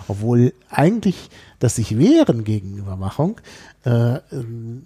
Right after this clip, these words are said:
eigentlich das, also wichtig ist für, für, äh, die bürgerlichen Schichten, denn, denn, <clears throat> ne,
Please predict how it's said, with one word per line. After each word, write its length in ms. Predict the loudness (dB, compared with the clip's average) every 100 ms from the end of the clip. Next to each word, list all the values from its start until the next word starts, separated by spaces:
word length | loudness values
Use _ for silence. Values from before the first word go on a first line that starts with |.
| _ -6
eigentlich 480 | -2 -2 -4 -6
das, 640 | -2 -2 -2 -10 -10 -10 -10 -8
also 340 | -4 0 0 4
wichtig 420 | 2 2 -8 -4
ist 180 | -4 -2
für, 360 | 2 4 4 0
für, 1000 | -2 0 2 0 -4 -8 -8 -6 -6 -8
äh, 40 | -18 -14 -2
die 80 |
bürgerlichen 420 | 2 4 4 0 0
Schichten, 400 | 0 0 -8 -6
denn, 280 | -6 -10 -14
denn, 340 | -14 -14 -18 -14
<clears throat> 260 | -6 -6 -6 -16 -20 -10 0
ne, 300 | 0 0